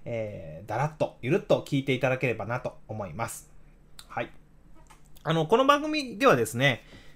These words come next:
えー、何をやっているかと、ちょっと初めての方のためにご説明させていただくと、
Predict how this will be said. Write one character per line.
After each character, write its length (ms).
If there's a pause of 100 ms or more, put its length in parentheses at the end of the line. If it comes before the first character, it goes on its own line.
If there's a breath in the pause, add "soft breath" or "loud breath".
(120)
え 180
ー、 40
何 200
を 20
や 80
っ 60
て 80
い 40
る 60
か 100
と、 180
ち 80
ょ 20
っ 0
と 60
初 160
め 120
て 80
の 100
方 220
の 120
た 120
め 120
に 320
ご 60
説 240
明 160
さ 160
せ 80
て 60
い 40
た 120
だ 120
く 160
と、 360